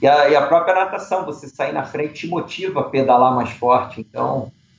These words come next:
é, e agora, é engraçado, naquela época eu lembro que a gente pega, eu, eu pelo menos pegava o treino, eu comprava a revista Triatlete, pegava o treino do Lance Armstrong, que tinha a minha idade, dezesseis anos, falava, "Cara, vou fazer o treino desse cara aqui."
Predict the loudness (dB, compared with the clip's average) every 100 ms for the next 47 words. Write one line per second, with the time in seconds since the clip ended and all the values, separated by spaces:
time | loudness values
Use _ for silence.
0 | _ _ _ _ _ -12 -6 -2 0 0
1 | -2 -14 -14 -12 -12 -16 -20 _ 2 4
2 | 4 6 4 2 0 0 2 2 0 0
3 | 2 2 0 -4 0 0 0 -2 -6 -6
4 | -2 -2 0 2 2 2 -6 -4 -2 -2
5 | -2 0 2 0 -2 -2 4 4 4 0
6 | -2 -2 -2 -2 -2 2 2 4 2 -2
7 | -4 -6 -6 -2 2 2 2 2 2 0
8 | -4 2 4 4 2 0 0 -2 0 2
9 | 2 2 2 2 4 0 -8 -6 -6 -6
10 | -6 -4 -2 -2 -2 2 4 4 0 -4
11 | -4 -4 -2 -2 0 -2 0 2 2 2
12 | -2 -2 -12 _ -10 -4 -2 0 0 0
13 | 0 0 -2 -6 -4 0 2 0 -4 -8
14 | -10